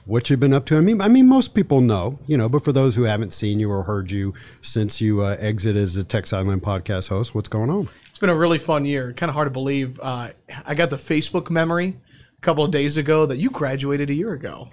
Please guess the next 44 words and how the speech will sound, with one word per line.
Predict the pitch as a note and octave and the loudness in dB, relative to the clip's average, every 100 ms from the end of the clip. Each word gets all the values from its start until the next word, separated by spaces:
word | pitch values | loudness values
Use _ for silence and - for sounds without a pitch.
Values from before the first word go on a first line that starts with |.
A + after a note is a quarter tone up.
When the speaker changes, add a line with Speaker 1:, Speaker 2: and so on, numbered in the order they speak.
| - | -14
Speaker 2:
and | C3 | -8
I'm | C3 | -6
like, | F#2+ F#2+ | -2 -2
Speaker 1:
Wow. | C3+ | 0
Speaker 2:
"Wow, | C#3+ C3+ B2+ | -2 -2 -6
that's | B2+ - | -12 -4
hard | D#3+ D3+ | 0 0
to | |
believe." | C3+ C3+ C#3 A#2 | -2 -4 -4 -6
It's | B2 - | -10 -8
been | D3+ C3+ | -6 -4
a, | B2+ - - - | -6 -10 -20 -16
it's | - | -4
been | D#3+ | -2
a | |
fast | C#3 D3+ C#3+ - D3 | 0 0 0 -2 -4
year. | C3+ B2 | -4 -2
No, | E3+ F3 | 2 4
I've | D#3 F#3 | 4 2
been, | E3 F3+ D#3 | 2 2 2
uh, | C#3 B2+ G2+ _ _ _ _ | -2 -4 -10 _ _ _ _
life | - F3 F3+ | 0 0 2
has | D#3+ | -2
been | D3+ | -2
really | C#3+ C#3 C3+ | -2 -2 -2
good. | C3+ A#2 - _ - | -6 -8 -14 _ -14
Speaker 1:
Yeah. | - F2 | -8 -4
Speaker 2:
Uh, | B2+ | -2
I've | C3+ C#3 | -2 2
really | D#3+ D3+ | 4 4
enjoyed, | D3+ D3 D3+ D3 C#3+ C#3 | 2 4 4 4 2 -2
uh, | C3+ C3+ D3 | -4 -4 -4
being | D3 D#3 | -2 -2
the | D3 | -2
assistant | C#3+ - D#3 C#3+ | -4 -4 -4 -2
director | D3 C3 D3 | 0 0 0
of | C#3 | -2
broadcast | C3 C3+ C3 C#3 - | -2 -4 -2 -4 -2
services | C#3 C3+ C3 C#3 C3+ | -4 -4 -6 -4 -4
over | C3 C3+ | -4 -4
Virginia | C3+ C#3 C3+ | -6 -4 -6
Tech | C3 C3+ | -4 -6
Sports | - C#3 B2+ | -4 -8 -6
Properties. | - C3 B2 C3+ C3 B2+ | -2 -4 -2 -4 -4 -6